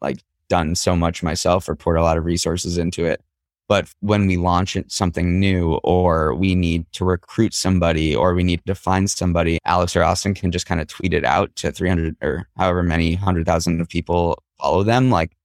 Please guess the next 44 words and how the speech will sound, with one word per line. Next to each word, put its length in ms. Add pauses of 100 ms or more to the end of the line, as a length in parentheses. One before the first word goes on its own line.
(260)
that 220
is 120
a 80
really 340
powerful 520
tool. 500
So 680
I 100
found 440
it 120
that 160
it 140 (140)
can 120
be 120
really 260
helpful 420
for 320
a 60
company 480
to 120
have 360
a 40
big 240
presence 380
on 280 (240)
social 280
media 580
if 240
they 120
want, 420
or 60
especially 460
Twitter, 320
if 120
they 120
want 260
to, 100
like, 240
network. 540 (460)
It's 180
amazing 380
for 120
networking 840
and 460